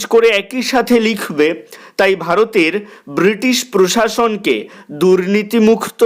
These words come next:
করার উদ্দেশ্যে এবং কোম্পানি প্রশাসনের অধীনে আমলাতন্ত্রকে সংগঠিত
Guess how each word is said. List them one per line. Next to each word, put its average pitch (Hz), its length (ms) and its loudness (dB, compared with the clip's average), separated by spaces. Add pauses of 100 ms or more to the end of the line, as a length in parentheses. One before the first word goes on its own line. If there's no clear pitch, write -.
(160)
করার 180 280 2 (160)
উদ্দেশ্যে 160 560 -2 (500)
এবং 214 180 2 (460)
কোম্পানি 208 520 2 (120)
প্রশাসনের 214 640 0 (200)
অধীনে 214 340 2 (140)
আমলাতন্ত্রকে 196 920 0 (480)
সংগঠিত 196 760 0